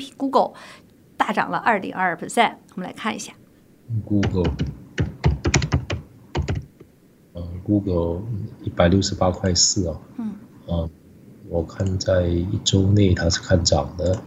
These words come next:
Speaker 2: 但是整体来说一个月内它没有完全走出跌势。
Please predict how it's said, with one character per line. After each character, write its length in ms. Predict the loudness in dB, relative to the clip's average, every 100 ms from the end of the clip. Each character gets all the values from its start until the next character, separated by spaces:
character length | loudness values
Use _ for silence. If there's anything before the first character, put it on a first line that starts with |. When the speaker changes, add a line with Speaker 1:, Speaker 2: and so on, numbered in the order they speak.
| -16 -20 -20 -18 0
Speaker 2:
但 140 | 4
是 540 | 6 6 4 2 2 -2
整 200 | -2 -2
体 160 | 0 -2
来 60 |
说 200 | 0 0
一 80 | 0
个 140 | 2 6
月 180 | 6 6
内 200 | 6 4
它 300 | 0 -2 -2
没 160 | -2
有 120 | -2 2
完 140 | 2
全 200 | 2 -2
走 140 | -2
出 140 | -4 -8
跌 180 | -2 2
势。 240 | 4 2